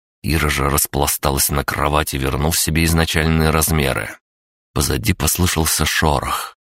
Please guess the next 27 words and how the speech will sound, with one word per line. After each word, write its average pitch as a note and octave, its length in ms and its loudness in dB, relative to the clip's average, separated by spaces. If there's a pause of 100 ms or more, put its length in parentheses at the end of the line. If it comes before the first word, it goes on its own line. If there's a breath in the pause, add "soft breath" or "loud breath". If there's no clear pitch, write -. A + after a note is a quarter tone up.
(140)
Обернувшись, C2+ 720 -2
я C2+ 80 0
к - 80 -4
собственному C#2+ 800 0
изумлению C#2+ 580 2
увидел C2+ 360 0
зажавшего C#2 680 -2
мохнатой C2+ 560 0
лапой C#2+ 400 0
глазам D2+ 540 2
Йорга. D2 720 0 (280)
Предводитель C#2+ 680 0
медведей, C#2 760 0
дергая D#2 440 2
носом, D#2+ 400 2
уверенно E2 460 4
приближался D#2 760 0
ко D#2+ 120 -2
мне. D2+ 380 0 (360)
Я - 180 -2
сразу G2 400 0
понял, C2 440 0
о C#2+ 60 2
чем B1+ 260 -2
он B1+ 120 -4
сейчас C#2+ 540 -2
думает. C2 600 -2